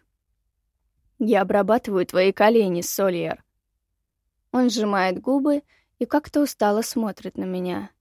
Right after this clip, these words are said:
"Просто сними чертовы колготы. Или что там у тебя на ногах? От них все равно никакого проку". У дракона и правда не очень бодрый вид.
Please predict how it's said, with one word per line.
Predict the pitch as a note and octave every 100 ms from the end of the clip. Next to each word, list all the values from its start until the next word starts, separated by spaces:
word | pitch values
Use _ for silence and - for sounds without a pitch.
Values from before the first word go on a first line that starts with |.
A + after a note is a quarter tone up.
| _ _ _ _ _ _ _ _ _
"Просто | - F#3 F3+ -
сними | F#3+ - G3 G3+ A3
чертовы | A3 - E3+ - F3 E3+
колготы. | - F3+ G3 F3+ E3+ - - G#3 _ _ _ _ _ _ _
Или | F#3 F#3+
что | - G#3+
там | G3+ F#3
у |
тебя | F3+ F#3 F#3+
на | G3+
ногах? | G3 F3 E3 - - _ _ _ _
От | - -
них | A#3
все | - G#3+
равно | G#3+ A3+
никакого | A3 F#3 F#3+ F#3+ F#3
проку". | - - - - - - _ _ _ _ _ _ _ _ _ _ _ _ _ _ _ _ _ _ _ _ _
У | A3+
дракона | G#3 A3 - D4 D4
и |
правда | D4 C4+ A#3 G3
не | F#3+ G3
очень | G3 - G#3
бодрый | G3 F#3+ F#3 G3
вид. | F#3 F#3+ -